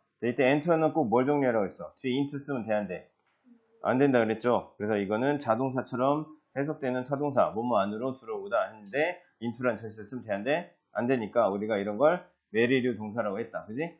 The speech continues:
그래서 married with 쓰면 된다, 안 된다? 안 되는 것처럼 enter 뒤에 into 쓰면 안 된다.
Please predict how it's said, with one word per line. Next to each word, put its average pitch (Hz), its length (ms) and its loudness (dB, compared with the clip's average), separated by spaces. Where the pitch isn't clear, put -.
그래서 101 160 -10
married 110 400 0
with 110 300 -6
쓰면 113 240 -10
된다, 107 200 -4
안 95 80 -2
된다? 104 400 0
안 110 80 -4
되는 127 220 0
것처럼 117 480 0
enter 113 260 -4
뒤에 110 120 -4
into 101 200 -6
쓰면 110 240 -12
안 92 160 -8
된다. 120 560 4